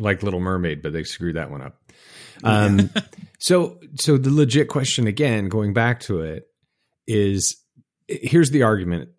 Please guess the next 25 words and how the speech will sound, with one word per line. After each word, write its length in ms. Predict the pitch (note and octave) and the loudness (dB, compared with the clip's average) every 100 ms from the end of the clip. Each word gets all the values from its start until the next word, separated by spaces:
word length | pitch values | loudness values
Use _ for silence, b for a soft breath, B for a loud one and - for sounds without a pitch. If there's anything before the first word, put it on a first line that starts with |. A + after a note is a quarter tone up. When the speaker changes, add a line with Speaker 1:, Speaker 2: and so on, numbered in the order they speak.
| - | -12
Speaker 1:
where 440 | G2 F#2 F#2+ G2 | -12 -8 -2 0
I'm 240 | G2+ G#2 | 2 2
landing 360 | F#2+ F2 E2 D#2 | 2 0 -2 -6
with 160 | D2 - | -10 -16
this, 280 | - - - _ _ _ - | -14 -14 -16 _ _ _ -2
is 440 | G#2+ F#2+ F2+ - _ - | 2 4 2 -4 _ -12
timeless 880 | - B2 B2+ C3+ D#3 F3 - - _ _ _ _ _ _ - | 0 2 4 6 4 2 -2 -10 _ _ _ _ _ _ -2
versus 380 | A2+ G2 G2 B2+ | 0 2 2 2
Speaker 2:
Mm-hmm. 140 | - | 2
Speaker 1:
timely. 720 | A#2 F#2+ F#2 F#2 F#2 - - _ - | 0 2 0 0 -2 -6 -14 _ -2
That's 200 | G#2+ - | 0 2
what 80 | A#2 | 0
it 100 | F2 | 0
feels 220 | G2 E2+ | -2 -2
like 180 | D2+ - | -4 -8
to 100 | - | -10
me. 260 | - - _ _ _ _ _ _ _ - | -12 -18 _ _ _ _ _ _ _ -4
Like, 200 | G2 - | -4 0
Monsters, 420 | A#2+ A#2+ - G#2+ | 2 2 2 2
Inc 180 | A#2 G#2 | 2 2
is 120 | F#2 | 0
of 120 | F#2 E2+ | -2 -2
its 160 | - | -4
time. 520 | - F#2 D#2 C2 - F2 b b b | -4 -6 -6 -8 -14 -16 b b b
Speaker 2:
Mm-hmm. 300 | C3 A#2+ | -4 -4